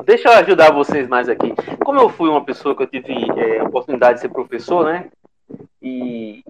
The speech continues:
e a gente estuda muito didática, metodologias de ensino, e, e isso é uma coisa que, que é, hoje, pra ser um professor, você tem que praticamente, eu digo que é um, não é mais um nome professor, é o mágico.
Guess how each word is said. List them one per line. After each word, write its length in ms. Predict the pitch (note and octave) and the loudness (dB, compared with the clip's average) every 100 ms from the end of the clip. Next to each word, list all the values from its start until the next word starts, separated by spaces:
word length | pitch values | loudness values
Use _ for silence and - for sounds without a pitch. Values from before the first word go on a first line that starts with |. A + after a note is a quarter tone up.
| _ | _
e 180 | D3 D3+ | -8 0
a 80 | D#3+ | 2
gente 200 | F3 F3+ | 0 -4
estuda 240 | - F3+ | -6 -2
muito 200 | E3 E3+ F3+ | -2 -2 -4
didática, 640 | F#3+ C#3+ D3 D3 - B2+ | -2 2 4 4 0 -6
metodologias 960 | B2 B2+ A#2 C3 C#3 A#2 B2+ C3+ A#2+ A2+ | -10 -8 -4 -2 -2 -4 -8 -4 -4 -6
de 80 | |
ensino, 600 | B2 - - C3+ C3+ A2+ G#2 - - | -10 -12 -12 -10 -10 -6 -8 -8 -10
e, 40 | - | -12
e 40 | E3+ | -12
isso 140 | - | -4
é 40 | G#3 | -4
uma 60 | - | 0
coisa 200 | G#3 G4 | 0 0
que, 280 | - G3 F3 - - - - | -4 -4 -4 -6 -14 -18 -10
que 180 | F#3+ F3 | 0 4
é, 140 | F#3 G3 - | 4 4 0
hoje, 340 | F#3+ A3+ G#3+ | 2 2 2
pra 220 | F#3+ F#3 F3+ | -2 0 0
ser 100 | G3 | 0
um 60 | |
professor, 440 | F#3 F3 E3 F#3+ F#3+ | 0 -2 -2 -2 -2
você 140 | - | -2
tem 160 | G3+ G3 | -4 -4
que 80 | |
praticamente, 580 | - B3 - G#3+ G3+ F#3+ | 0 0 0 -2 -2 -2
eu 60 | G3+ | -2
digo 200 | G3+ F#3 | -4 -6
que 140 | - | 0
é 60 | G3+ | 0
um, 60 | G3+ | 0
não 180 | F#3+ G3 | 0 0
é 100 | G3+ | 2
mais 240 | G#3 F#3+ | 0 0
um 60 | F#3 | -2
nome 220 | F3+ F3 | -2 -2
professor, 460 | F3 F3 E3+ - | -4 -4 -6 -2
é 40 | D#3 | -2
o 60 | |
mágico. 540 | F3 D3 C#3 A#2+ - | 0 0 0 -4 -16